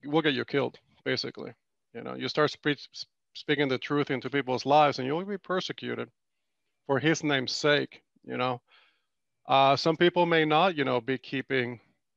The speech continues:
you know, the same, the feasts and all that, but I think it's,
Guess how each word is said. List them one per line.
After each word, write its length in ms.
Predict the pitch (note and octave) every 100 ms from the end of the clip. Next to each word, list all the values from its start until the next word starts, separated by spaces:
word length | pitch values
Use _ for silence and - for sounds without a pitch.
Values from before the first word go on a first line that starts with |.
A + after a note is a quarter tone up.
| -
you 80 | B2+
know, 80 |
the 140 | B2 A#2+
same, 540 | - C3+ B2+ B2 A#2 _ _ _ C3+
the 100 | C3
feasts 680 | - B2 B2 B2+ - - -
and 100 | C3
all 200 | B2+ A#2+
that, 400 | B2 C3+ B2+ A#2
but 220 | B2+ A#2+
I 80 | B2
think 260 | - C3 C3+
it's, 300 | B2 A#2+